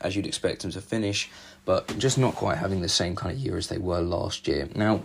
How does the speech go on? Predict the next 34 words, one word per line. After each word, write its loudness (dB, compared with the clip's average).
if -2
I'm 6
kind 4
of 2
going 6
into 2
the 6
players 4
that 2
I 4
think -2
you -4
should -4
be 2
looking 2
out 0
for 0
in 4
this 0
game, 4
um, 6
if 2
I, 6
from 2
the 6
Avs 4
point 4
of 2
view, 4
I'm 2
looking 4
at 2
Valeri 4
Nichushkin. 2